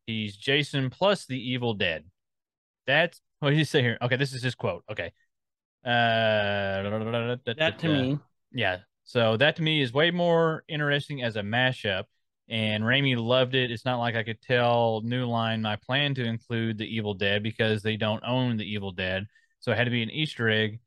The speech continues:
Speaker 1: and I did focus on it. It absolutely is canon. So
Speaker 2: So
Speaker 1: Raimi was on
Speaker 2: Jason's a
Speaker 1: board
Speaker 2: de-,
Speaker 1: for it.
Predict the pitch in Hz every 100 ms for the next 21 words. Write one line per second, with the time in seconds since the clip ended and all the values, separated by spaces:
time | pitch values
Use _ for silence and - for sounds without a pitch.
0 | _ _ 110 107 104 156 - 139 139 127
1 | 120 117 120 117 104 110 123 - 131 135
2 | 127 127 110 110 110 - 104 85 76 _
3 | _ _ _ _ _ _ _ _ _ _
4 | _ _ _ _ - 110 107 - 147 285
5 | 180 147 120 180 170 - - 110 104